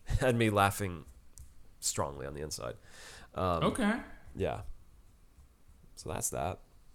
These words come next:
Speaker 1: Wow, we're at an
Speaker 2: And
Speaker 1: hour.
Speaker 2: that's that.
Speaker 1: Whew.
Speaker 2: We're at an hour. We crossed
Speaker 1: Oh.
Speaker 2: the threshold.
Speaker 1: Okay, well, listeners, thank you for sticking with us. I didn't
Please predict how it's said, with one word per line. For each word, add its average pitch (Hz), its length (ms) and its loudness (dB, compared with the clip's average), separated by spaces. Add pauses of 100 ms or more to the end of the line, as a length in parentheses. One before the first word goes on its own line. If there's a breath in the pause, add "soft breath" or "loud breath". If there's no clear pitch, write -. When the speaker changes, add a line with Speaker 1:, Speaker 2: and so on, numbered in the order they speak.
(1000)
Speaker 1:
Wow, 123 160 8
we're 131 120 10
at 135 80 8
an 87 100 4
Speaker 2:
And - 100 0
Speaker 1:
hour. 127 160 8
Speaker 2:
that's 131 140 2
that. 180 280 0 (460)
Speaker 1:
Whew. 226 180 4 (200)
Speaker 2:
We're 127 140 4
at 156 180 8
an 170 80 6
hour. 190 360 8 (180)
We 127 80 0
crossed 151 380 2
Speaker 1:
Oh. 156 60 -2
Speaker 2:
the 131 60 -6
threshold. 131 580 2 (280)
Speaker 1:
Okay, 113 360 4
well, 95 200 6
listeners, 107 440 6
thank 131 220 2
you 117 140 2
for 107 260 2
sticking 110 360 -2
with 113 200 4
us. 90 200 4
I 101 80 2
didn't 139 260 -6